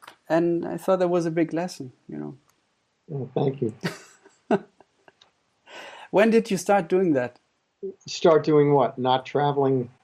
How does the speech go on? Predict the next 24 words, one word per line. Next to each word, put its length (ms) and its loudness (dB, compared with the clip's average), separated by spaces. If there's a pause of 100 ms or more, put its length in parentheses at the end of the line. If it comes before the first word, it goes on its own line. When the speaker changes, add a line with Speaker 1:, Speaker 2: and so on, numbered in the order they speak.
Speaker 1:
Not 240 2
traveling 380 2
with 160 0
your 120 -2
cymbals. 500 -8 (1300)
Speaker 2:
Well, 160 -6
it 40 0
was 100 -8
pretty 320 2
soon 340 6
after 340 4
I 60 4
got 300 0
to 100 -4
New 220 -2
York 340 2 (580)
in 100 0
the 180 2
eighties. 580 2 (840)
I, 300 4
I, 400 4
I 140 6
played 340 4
electronics 1000 2